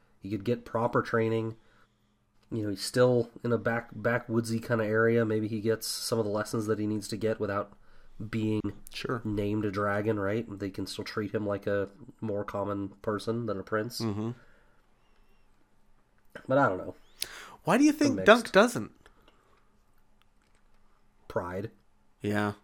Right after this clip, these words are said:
Speaker 1: And, and, um,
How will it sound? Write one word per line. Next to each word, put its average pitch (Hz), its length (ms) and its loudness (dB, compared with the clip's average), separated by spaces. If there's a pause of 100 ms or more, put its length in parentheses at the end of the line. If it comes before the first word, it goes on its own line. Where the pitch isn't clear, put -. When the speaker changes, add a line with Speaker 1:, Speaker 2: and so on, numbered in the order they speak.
(280)
Speaker 1:
And, 92 360 -10 (720)
and, 92 280 -6 (400)
um, 95 520 -8